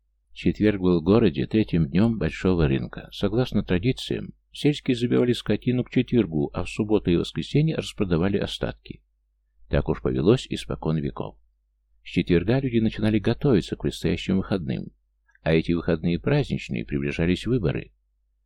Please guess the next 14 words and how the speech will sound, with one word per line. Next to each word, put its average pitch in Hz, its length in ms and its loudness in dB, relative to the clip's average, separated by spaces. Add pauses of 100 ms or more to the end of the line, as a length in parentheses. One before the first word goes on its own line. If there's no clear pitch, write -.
(120)
Потому 78 400 0
на 139 100 2
рынке 160 300 2
была 90 240 2
толчая. - 580 -6 (720)
Люди 147 240 8
не 170 140 2
скупились, 131 580 0
зарплату 104 560 -2
на 127 80 -2
этот 123 200 -8
раз 120 160 -6
выдали 104 340 2
вовремя, 85 560 2